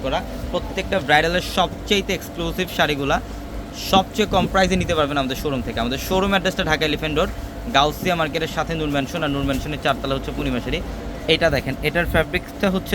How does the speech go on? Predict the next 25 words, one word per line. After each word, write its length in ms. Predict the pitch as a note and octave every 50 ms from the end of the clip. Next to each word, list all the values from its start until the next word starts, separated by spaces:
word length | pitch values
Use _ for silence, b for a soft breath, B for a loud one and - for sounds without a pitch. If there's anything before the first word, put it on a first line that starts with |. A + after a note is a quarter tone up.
| F#3 C#3+ -
জিমিচু 320 | D#3 E3+ F3 F#3 F3 F#3
ফ্যাব্রিকের 420 | E3+ F3 D#3 B2+ C3+ C3 A#2+ B2 A#2
মধ্যে। 160 | A#2 A2+ A2+
যারা 180 | A#2 C#3 C#3 D#3+ D#3+ D3 B2+
জিমিচু 320 | D3 D#3+ F3 F3 - F#3+
ফ্যাব্রিকের 420 | F3+ F3+ F3 D#3+ - F3 E3 F3 D3+
ব্রাইডাল 280 | C3 C#3+ D3 D3 D#3 D#3+ D#3
শাড়ি 200 | D3+ D#3+ D3+ C3+
চান, 160 | B2+ C#3 E3 G3 B B B B B B - - -
এই 100 | E3 E3
শাড়িগুলো 340 | E3 E3+ D#3+ D#3+ D#3 D#3+ D#3
কালেকশন 320 | D3+ C#3+ C3+ B2 - F#3+ -
করে 120 | C#3+ C3
ফেলবেন। 220 | A#2+ B2 A2+ A#2 B2
এই 60 | B2
যে 60 | C3+
আঁচলের 320 | C3+ C3 - - D#3 D#3 C#3+
প্যানেলটা 380 | - D3 C#3 C#3+ D3+ C#3 D3
দেখেন, 240 | C3 B2+ A#2 A#2+ A#2 A2 - -
সম্পূর্ণ 440 | - D#3+ D#3 D#3 C#3+ - E3+ E3+ E3+ F3 F3 F3 B B B - - -
কপার 320 | - D#3 D3+ D3 - F3 E3+ D3+
জরির 260 | D3 D#3+ E3 E3+ D3+ D#3
কাজ 100 | C3 - -
করা, 180 | - C#3+ D3 D#3+
একদম 200 | D3 C3+ C#3+